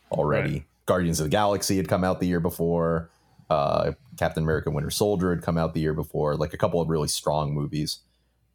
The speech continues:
Speaker 1: uh, for Marvel had come out. And so, yeah,
Speaker 2: Yeah.
Speaker 1: I, I, I kinda get it. But so, so, so I get what you're saying. It's like, it's not a great movie, but it is interesting enough just because it takes a different approach.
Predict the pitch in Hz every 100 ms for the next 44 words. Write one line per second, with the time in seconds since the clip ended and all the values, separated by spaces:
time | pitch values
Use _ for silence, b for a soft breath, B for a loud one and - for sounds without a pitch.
0 | - - - 76 - 78 - 80 - 76
1 | 71 82 - _ - 80 90 85 85 80
2 | 76 92 92 101 101 101 98 113 92 73
3 | 87 85 80 - 85 - b b b 160
4 | 147 160 123 - 156 147 127 95 82 78
5 | 69 80 92 85 - 90 - 123 120 -
6 | 101 85 95 87 92 92 82 78 76 _
7 | _ - 87 85 85 78 - 107 98 -
8 | 98 - 87 82 82 80 - 82 80 90
9 | 76 69 80 - 76 76 73 69 76 73
10 | - -